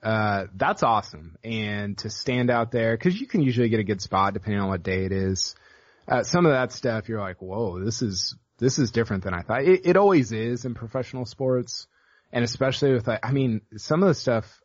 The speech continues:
uh, uh, just being around Koepka, watching him hit balls, it's like, "What, what is this?" Like,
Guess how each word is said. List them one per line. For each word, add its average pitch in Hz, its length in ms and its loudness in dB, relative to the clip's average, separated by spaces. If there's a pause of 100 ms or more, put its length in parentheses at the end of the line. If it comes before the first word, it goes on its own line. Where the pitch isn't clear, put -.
uh, 107 100 -10 (120)
uh, 113 320 -4 (280)
just 107 180 -8
being 127 160 4
around 104 240 0
Koepka, 120 520 -2
watching 107 360 -2
him 104 180 -4
hit 110 200 -2
balls, 117 360 2
it's 95 180 -8
like, 90 280 -4
"What, 147 320 2 (120)
what 165 260 2
is 165 320 4
this?" - 400 -12
Like, 107 320 2